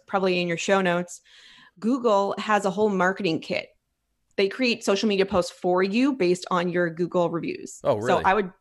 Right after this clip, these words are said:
Speaker 1: yeah, I would
Speaker 2: Oh, I
Speaker 1: take
Speaker 2: saw that.
Speaker 1: advantage of
Speaker 2: I saw,
Speaker 1: that.
Speaker 2: what's the name? Where, where do people go to get that? I know I've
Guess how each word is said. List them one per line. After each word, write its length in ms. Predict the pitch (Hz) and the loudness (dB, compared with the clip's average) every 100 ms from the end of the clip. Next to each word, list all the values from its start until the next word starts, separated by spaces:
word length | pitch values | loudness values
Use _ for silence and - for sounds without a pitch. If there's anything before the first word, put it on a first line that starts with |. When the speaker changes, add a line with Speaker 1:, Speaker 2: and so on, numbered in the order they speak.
| _ _ _ | _ _ _
Speaker 1:
yeah, 340 | 165 196 160 | -4 0 0
I 160 | - 180 | 2 2
would 80 | 165 | 2
Speaker 2:
Oh, 20 | |
I 40 | |
Speaker 1:
take 100 | 139 | 0
Speaker 2:
saw 80 | 220 | 0
that. 40 | |
Speaker 1:
advantage 220 | - - 175 | 2 0 -2
of 40 | |
Speaker 2:
I 20 | |
saw, 80 | 165 | -2
Speaker 1:
that. 40 | - | -2
Speaker 2:
what's 120 | - | -2
the 60 | 165 | -4
name? 120 | - | -2
Where, 260 | 156 175 | 0 0
where 200 | 151 160 | 0 0
do 80 | 165 | 0
people 180 | 170 156 | -4 -4
go 200 | 160 151 | -2 -4
to 80 | - _ | -6 _
get 160 | 156 - | -6 -4
that? 120 | 87 | -4
I 100 | 90 | -4
know 220 | 98 127 | -4 0
I've 180 | 120 | 0